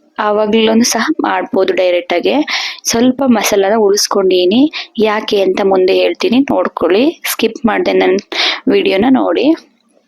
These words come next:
ನೋಡಿ ಏನ್ ಸಖತ್ತಾಗಿ ಕಾಣಿಸ್ತಿದೆ ಅಂತ. Almost ಇದು ನ-, ಚಿಕನ್ ಅಂಗಡಿಯಲ್ಲೆಲ್ಲ ತಂದೂರಿ ಇಡೀ ಕೋಳಿ ಒಂದು ಸಿಕ್ಸ್ ಹಂಡ್ರೆಡ್ ಅಷ್ಟಿರುತ್ತೆ, but ನಾವು ಮನೆಯಲ್ಲೇ ಮಾಡಿರೋದು ತುಂಬಾನೇ ಟೇಸ್ಟಿ,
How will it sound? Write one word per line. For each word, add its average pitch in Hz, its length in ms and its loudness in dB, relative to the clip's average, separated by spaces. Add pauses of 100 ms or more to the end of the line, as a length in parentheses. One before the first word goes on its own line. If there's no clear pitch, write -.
(540)
ನೋಡಿ - 520 -4
ಏನ್ 202 180 2
ಸಖತ್ತಾಗಿ 190 500 -2
ಕಾಣಿಸ್ತಿದೆ 175 520 0
ಅಂತ. 165 260 2 (680)
Almost 226 440 0
ಇದು 226 480 0 (320)
ನ-, 196 380 2
ಚಿಕನ್ 220 640 2
ಅಂಗಡಿಯಲ್ಲೆಲ್ಲ 202 760 0 (880)
ತಂದೂರಿ 214 400 2
ಇಡೀ 202 200 0
ಕೋಳಿ 208 300 0
ಒಂದು 208 300 0
ಸಿಕ್ಸ್ - 360 -4
ಹಂಡ್ರೆಡ್ 208 520 0 (580)
ಅಷ್ಟಿರುತ್ತೆ, 190 580 -2
but 208 340 -2
ನಾವು 196 180 0
ಮನೆಯಲ್ಲೇ 196 500 0
ಮಾಡಿರೋದು 190 540 0
ತುಂಬಾನೇ 202 480 0
ಟೇಸ್ಟಿ, 196 560 0